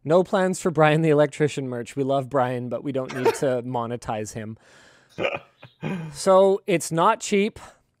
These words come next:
Speaker 1: but then I never promised it would be. In fact, it's so expensive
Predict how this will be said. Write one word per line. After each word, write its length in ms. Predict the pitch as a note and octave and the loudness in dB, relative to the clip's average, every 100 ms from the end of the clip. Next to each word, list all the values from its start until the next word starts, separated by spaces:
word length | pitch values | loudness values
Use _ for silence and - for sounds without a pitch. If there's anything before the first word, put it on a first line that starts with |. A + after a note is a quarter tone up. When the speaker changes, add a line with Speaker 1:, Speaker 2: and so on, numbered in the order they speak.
| - | -6
Speaker 1:
but 240 | C#3 D3+ | -2 2
then 160 | E3 D3+ | 2 2
I 120 | C#3+ | 0
never 400 | C#3 C#3 D3+ F#3 | 2 4 4 4
promised 500 | - E3+ D#3+ F3 - | 2 0 0 -2 -4
it 100 | F3+ | -4
would 240 | D#3 D3 | 2 2
be. 240 | B2 C3 C#3 - | 2 -2 -2 -4
In 140 | D3 | -8
fact, 480 | C3+ D#3+ D#3+ F#3 - - | -2 2 2 0 -4 -8
it's 220 | E3 - | -6 -4
so 280 | - E3 F#3+ | 0 4 4
expensive 920 | G3 - F#3 E3+ - C#3+ D3 D#3+ | 2 -4 -4 -2 -2 -2 -2 -4